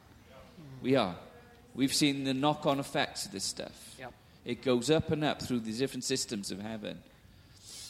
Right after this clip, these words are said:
Speaker 1: It goes to the angelic court. It goes to the chamber of kings. It goes to the council of God.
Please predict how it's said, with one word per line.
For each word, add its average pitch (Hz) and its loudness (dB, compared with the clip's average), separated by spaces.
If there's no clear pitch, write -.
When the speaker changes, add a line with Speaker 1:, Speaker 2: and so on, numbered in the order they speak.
Speaker 1:
It 113 -8
goes 131 6
to - -8
the 127 6
angelic 131 4
court. 135 4
It - -6
goes 113 0
to - -16
the 101 -4
chamber 127 2
of 113 -6
kings. 127 -4
It 117 -8
goes 123 4
to - -6
the 98 -2
council 135 4
of 120 -2
God. 143 4